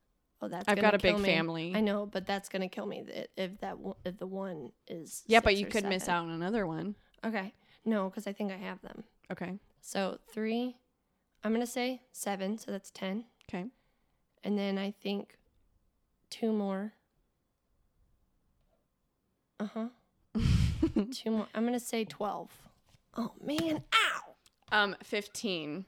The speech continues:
Speaker 1: Fifteen?
Speaker 2: Yes. So first brother has six. Second brother has three. Third brother has three.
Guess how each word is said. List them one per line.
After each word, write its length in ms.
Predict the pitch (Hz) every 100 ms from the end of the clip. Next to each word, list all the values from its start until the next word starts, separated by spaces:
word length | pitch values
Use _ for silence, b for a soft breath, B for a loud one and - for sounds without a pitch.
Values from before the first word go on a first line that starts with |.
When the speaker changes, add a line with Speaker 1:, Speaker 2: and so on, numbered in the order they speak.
| -
Speaker 1:
Fifteen? 800 | 622 - - 440 539 381 233 214
Speaker 2:
Yes. 260 | 180 - - - -
So 300 | 208 196 196
first 320 | - 226 240
brother 260 | 233 226 233
has 140 | 240
six. 500 | - 170 - - - _ b b b
Second 360 | - 190 202 196
brother 300 | 190 196 202
has 420 | 190 185 185 -
three. 420 | 190 156 160 190 b b b b b b _ -
Third 260 | 208 202 202
brother 320 | 185 180 180
has 260 | 185 180
three. 440 | - 175 151 175